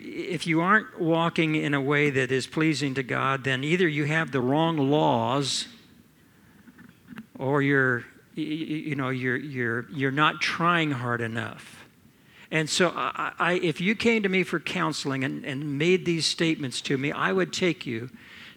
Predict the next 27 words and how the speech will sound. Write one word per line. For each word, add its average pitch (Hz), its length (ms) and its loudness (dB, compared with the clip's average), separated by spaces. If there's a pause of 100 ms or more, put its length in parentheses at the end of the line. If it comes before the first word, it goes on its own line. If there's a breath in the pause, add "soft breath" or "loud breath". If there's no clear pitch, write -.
to 151 80 0
what 160 200 2
we're 160 160 0
gonna 165 220 0
be 160 100 4
looking 156 400 2
at, 120 260 -2
uh, 156 340 -4
G-, - 360 -10 (720)
Galatians 156 500 2
chapter 165 380 2
five, 131 400 0
verse 131 300 -2
one, 131 340 0
clear 151 280 0
through 151 220 -2
chapter 151 420 -2
six, - 320 -2
verse 147 280 -4
ten. 135 260 -2
I 143 200 -2
would 151 200 -2
take 185 400 0
you 117 260 0 (400 loud breath)
to 151 120 4
those 131 320 2
verses. 123 800 -2